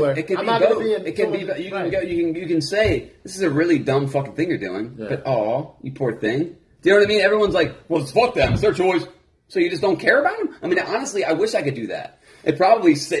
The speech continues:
Speaker 1: reserves a lot of their energy, you know what I mean? To not give a fuck about anything.
Speaker 2: And it
Speaker 1: But
Speaker 2: gets frustrating at times, and you do say "fuck 'em" and let 'em learn from their
Speaker 1: Yeah,
Speaker 2: mistakes.
Speaker 1: for sure. Listen, if you keep doing the same shit over and over and over again, I'm
Speaker 2: You're
Speaker 1: gonna,
Speaker 2: gonna
Speaker 1: I'm
Speaker 2: die.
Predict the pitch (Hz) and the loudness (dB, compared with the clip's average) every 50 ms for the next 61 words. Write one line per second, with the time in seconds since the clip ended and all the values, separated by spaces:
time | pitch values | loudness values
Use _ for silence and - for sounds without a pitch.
0 | - 147 147 156 143 131 165 196 202 170 156 185 175 175 175 160 165 151 151 185 | -6 -6 -6 -6 -4 -2 -2 -2 -2 -2 -2 -2 0 0 2 4 4 4 4 4
1 | 247 233 - - 123 110 110 135 151 156 160 156 175 190 151 131 139 143 156 - | 2 2 0 -2 -2 -4 -4 -2 0 0 0 0 -2 -4 -4 -4 -4 -4 -2 -2
2 | 170 147 139 - 156 156 - 139 139 135 - 170 180 - - - 160 175 170 165 | -2 -2 -2 -2 -4 -4 -2 2 0 2 2 2 -2 -2 -4 -4 -2 2 4 4
3 | 208 - - - 190 196 196 196 165 156 147 143 135 147 143 151 156 143 151 160 | 4 4 4 2 2 2 4 0 -2 -2 -2 -6 -6 -6 -6 -6 -6 -8 -10 -12
4 | 151 139 185 208 208 165 151 139 - 143 135 131 - 147 135 135 131 139 135 131 | -8 -6 -8 -6 -4 -4 -4 -4 -4 -6 -6 -6 -6 -6 -6 -4 -2 -2 -2 -2
5 | 131 131 135 139 131 - - 147 151 151 143 139 156 143 135 135 135 143 165 180 | -4 -6 -6 -8 -10 -12 -8 -6 -4 -4 -4 -4 -4 -4 -2 0 4 4 4 6
6 | 190 180 - 196 202 196 175 147 147 143 - - - 196 208 226 214 170 143 160 | 6 6 4 4 0 0 -2 -2 -2 -2 -4 -8 -2 -2 0 2 2 2 2 0
7 | 214 214 - 160 143 139 - - - - - 135 170 180 175 160 - 170 175 185 | -2 -2 -2 -4 -4 -4 -8 -10 -12 -12 -4 -2 0 0 0 -2 -2 -2 -4 -2
8 | 147 160 151 170 190 175 170 165 190 196 165 160 156 180 202 180 170 143 143 151 | 0 2 2 2 2 4 2 2 2 2 2 2 4 4 2 4 4 4 4 4
9 | 190 - 165 - 170 165 165 160 160 | 2 0 0 0 0 0 0 -2 -2